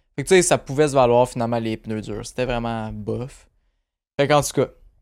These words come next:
ça reste bizarre, puis ça reste que ça arrive toujours sur Leclerc. Toujours Xavier qui a l'air un peu con en radio, là.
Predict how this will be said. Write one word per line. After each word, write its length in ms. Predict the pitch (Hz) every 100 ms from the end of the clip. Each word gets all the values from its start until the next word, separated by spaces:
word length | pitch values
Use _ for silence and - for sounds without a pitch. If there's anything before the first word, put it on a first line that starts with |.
| _ _ _ _ - _
ça 100 | - 180
reste 200 | 233 196
bizarre, 360 | 139 123 131
puis 80 | -
ça 80 | 127
reste 160 | 135
que 60 | 147
ça 80 | 131
arrive 100 | 110
toujours 220 | 123 131
sur 100 | -
Leclerc. 480 | 113 - 110 113 - _ _ _ _
Toujours 240 | - 151 139
Xavier 380 | 117 110 110
qui 80 | 117
a 40 | 107
l'air 140 | 104
un 80 | 104
peu 100 | 107
con 180 | - 110
en 80 | 110
radio, 400 | 104 90 71
là. 120 | 107